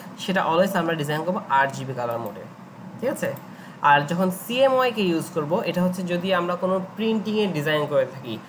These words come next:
for example, business card, কোনো প্যাকেজিংয়ের কোনো package, তারপর হচ্ছে কোনো বুকের বইয়ের cover, কিংবা যেই জিনিসটা print হচ্ছে ওই ম্যাটেরিয়ালসের জন্য আমরা সিএমওয়াই কে, সি, সি for, stand for হচ্ছে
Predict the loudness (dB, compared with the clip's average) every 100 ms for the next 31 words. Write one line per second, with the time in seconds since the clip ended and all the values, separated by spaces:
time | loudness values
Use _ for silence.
0 | -18 -6 2 4 4 4 2 2 2 0
1 | 0 0 2 2 2 -4 -16 -18 -18 -8
2 | -2 2 0 0 0 2 0 2 2 2
3 | 2 0 0 0 0 -2 -8 -10 -16 -16
4 | -14 0 2 4 2 2 2 0 0 4
5 | 6 6 4 2 2 2 0 2 4 4
6 | 4 2 4 0 -4 -14 -18 -6 2 4
7 | 4 2 2 4 4 4 4 2 -2 -2
8 | 0 2 2 2 0 0 0 0 -2 0
9 | 2 2 0 0 0 0 0 -2 -2 0
10 | 2 4 4 4 2 0 -16 -14 -8 0
11 | 4 6 6 4 2 -6 -6 -6 -6 -4
12 | -6 -2 -2 -2 -4 -4 0 0 2 4
13 | 4 2 -4 -4